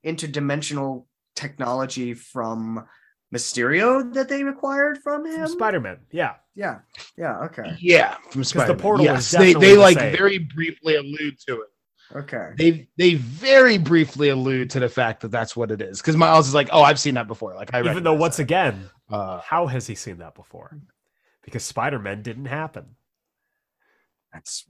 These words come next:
Speaker 1: weird.
Speaker 2: We
Speaker 3: But it
Speaker 2: believe
Speaker 3: did.
Speaker 1: So
Speaker 2: wobbly.
Speaker 1: weird.
Speaker 2: So Miles
Speaker 3: Um,
Speaker 2: jumps.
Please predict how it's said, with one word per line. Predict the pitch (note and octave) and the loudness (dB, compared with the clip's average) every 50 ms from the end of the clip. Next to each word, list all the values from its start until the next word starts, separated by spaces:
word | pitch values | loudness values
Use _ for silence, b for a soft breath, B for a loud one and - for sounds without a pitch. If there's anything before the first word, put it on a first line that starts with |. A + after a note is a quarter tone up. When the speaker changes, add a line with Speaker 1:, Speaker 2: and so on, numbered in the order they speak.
| _ _ | _ _
Speaker 1:
weird. | - C3+ C#3+ C#3 B2+ A#2+ A2 F#2+ E2+ - _ _ _ _ | -20 -16 -14 -12 -10 -10 -12 -12 -14 -18 _ _ _ _
Speaker 2:
We | A2 A#2+ | 0 2
Speaker 3:
But | F#3 F#3 | 4 4
it | E3+ D3+ | 4 6
Speaker 2:
believe | D3 A3 A#3+ A#3+ | 8 8 8 8
Speaker 3:
did. | A#3+ - | 6 2
Speaker 1:
So | F#3+ | -2
Speaker 2:
wobbly. | E3+ D#3 D3+ | -4 -2 -2
Speaker 1:
weird. | D3+ - F#3 D#3+ C3 A2+ F#2+ F2+ - _ _ _ _ _ _ | -2 -4 -4 -6 -8 -8 -12 -16 -20 _ _ _ _ _ _
Speaker 2:
So | - - - - E3 D#3 D3+ D3+ D3 D3 D3 - _ | -18 -12 -6 -2 -2 0 0 0 0 -2 -2 -4 _
Miles | D#3 D3 D#3+ E3+ G3 G#3 G#3 G3+ | -10 -6 -6 -4 -4 -4 2 4
Speaker 3:
Um, | D#3+ E3 E3+ E3+ E3 D#3+ D#3 D3 C#3 B2+ | 8 8 10 10 8 6 4 2 0 0
Speaker 2:
jumps. | A#2 A2 - - - | -2 -6 -10 -14 -20